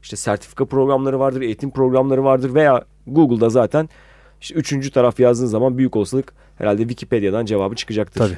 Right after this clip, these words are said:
Speaker 2: Ne demek olduğunu çok
Speaker 1: Ne
Speaker 2: daha
Speaker 1: demek
Speaker 2: rahat.
Speaker 1: oldu? <laughs> Ne demek olduğu kesinlikle çıkacaktır. Can,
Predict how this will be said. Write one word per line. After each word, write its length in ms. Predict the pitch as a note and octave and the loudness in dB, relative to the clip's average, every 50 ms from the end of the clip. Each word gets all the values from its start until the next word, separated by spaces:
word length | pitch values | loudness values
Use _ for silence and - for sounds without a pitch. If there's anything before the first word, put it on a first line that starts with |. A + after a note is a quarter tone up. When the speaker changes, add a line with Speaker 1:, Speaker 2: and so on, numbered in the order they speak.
| - _ - | -10 _ -2
Speaker 2:
Ne 160 | A#2 A#2+ A2+ | -2 0 2
demek 240 | A2+ G#2+ A2 - - | 2 2 2 2 2
olduğunu 440 | A2 G#2 F#2+ G2 G#2 A2 C3 C#3+ - - | 0 0 0 -2 -2 -4 -4 -4 -6 -4
çok 140 | C#3 C#3+ C#3+ | -2 -2 0
Speaker 1:
Ne 60 | C3 | 2
Speaker 2:
daha 100 | C#3 - | 2 2
Speaker 1:
demek 100 | G2 G2+ | 4 4
Speaker 2:
rahat. 240 | A#2 - - G#2+ A2+ | 4 4 2 0 0
Speaker 1:
oldu? 60 | A2+ - | -4 -4
<laughs> 1400 | A#2 G#2+ - - F3+ - - - G#3+ E3+ - _ - - - - _ _ _ _ - - - - - - - - - | -4 -4 -2 0 -2 -2 0 -4 -6 -6 -6 _ -10 -10 -10 -10 _ _ _ _ -20 -20 -20 -20 -20 -20 -20 -14 -6
Ne 160 | - C3 D3 D3 | -2 0 2 4
demek 260 | C#3 B2 A#2 G#2 A#2+ | 4 2 2 0 0
olduğu 200 | A#2 A#2 B2+ C#3 | -2 -2 -2 -2
kesinlikle 340 | C#3 C3+ A#2+ B2 B2 B2 B2+ | -4 -4 -4 -4 -6 -6 -6
çıkacaktır. 600 | - - B2 B2 A#2+ B2 - - G#2+ F#2+ - _ _ _ - - - - - _ - _ _ _ _ _ _ _ _ _ _ _ - - | -10 -12 -8 -4 -4 -4 -4 -4 -10 -12 -12 _ _ _ -20 -20 -20 -20 -20 _ -20 _ _ _ _ _ _ _ _ _ _ _ -12 -2
Can, 300 | A2 D3+ F3 F#3 F3+ - | 2 2 2 2 2 -2